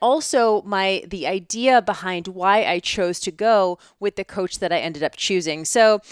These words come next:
Jill Fit started in two thousand ten, and it was a, at the time, a, a fitness and nutrition blog. We were doing a lot of one-on-one meal plans. We were doing competition prep for people. We were doing a lot of really kind of hardcore, strict dieting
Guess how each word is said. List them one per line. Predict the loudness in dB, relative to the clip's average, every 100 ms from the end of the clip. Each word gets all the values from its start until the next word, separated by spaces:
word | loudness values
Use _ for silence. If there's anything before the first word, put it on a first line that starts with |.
| -20 -4
Jill | -2 0
Fit | -2
started | 0 0 0
in |
two | -2 2
thousand | 2 2
ten, | -2 0 -2 0
and | -2
it | -2
was | -2 2
a, | 2 2
at | 0
the | -4
time, | -4 -4 -4
a, | -6
a |
fitness | -4 -2 -2 -4
and | -6
nutrition | -6 -6 -4 -6
blog. | -8 -2 0 0 0 -6 -10 -16 -4
We | -2
were | -2
doing | -4 -4
a | 0
lot | 2 2 2
of | 0 0 -2 _ -14
one-on-one | -4 -2 -2 -2 0 -2 -2 -8
meal | -6 -4 -4
plans. | -4 -4 -2 -2 -4
We | -6
were |
doing | -4 -6 -6
competition | -6 -6 -6 -10 -8 -8
prep | -8 -4 -4 -4
for | -12
people. | -14 -12 -6 -6 -6 _ _ -8
We | -4
were | -4
doing | -4 -6 -4
a |
lot | 0 2
of | 2 -2
really | -4 -4
kind | -6 -10
of | -10
hardcore, | -6 -6 -6 -8 -6 -4 -4
strict | -8 -6 -8 -8 -6
dieting | -2 0 0 -4 -6